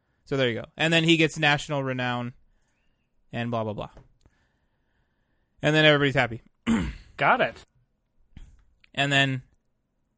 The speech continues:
Speaker 1: uh, it's, yeah, it's good. And then it ends with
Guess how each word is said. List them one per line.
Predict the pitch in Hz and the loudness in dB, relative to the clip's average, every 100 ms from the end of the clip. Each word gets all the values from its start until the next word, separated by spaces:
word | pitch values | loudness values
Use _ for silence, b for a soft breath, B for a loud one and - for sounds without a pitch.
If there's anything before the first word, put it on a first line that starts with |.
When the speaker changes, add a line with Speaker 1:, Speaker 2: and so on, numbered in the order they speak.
| _ _ _ _ _ | _ _ _ _ _
Speaker 1:
uh, | - 120 120 117 | -6 -2 -2 -2
it's, | 143 160 | -2 0
yeah, | 160 160 | 4 6
it's | 143 - | 6 2
good. | 165 139 120 _ - | 0 0 -2 _ -6
And | 147 160 | 0 2
then | 170 170 | 0 0
it | 170 - | -2 0
ends | 190 220 214 170 | 2 2 2 -2
with | 160 151 151 - - | 0 0 0 -8 -20